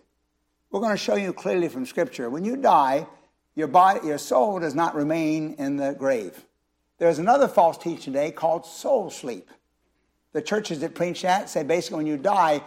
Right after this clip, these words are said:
your spirit and your body remains in the grave until Christ returns. Yet that is not true.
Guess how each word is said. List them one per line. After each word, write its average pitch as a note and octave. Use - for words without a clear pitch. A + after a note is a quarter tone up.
your D3
spirit A3+
and A3+
your E3+
body E3+
remains E3
in F3
the F3+
grave D3
until B2+
Christ C#3
returns. D#3+
Yet D3
that D#3
is C3+
not G3+
true. A2+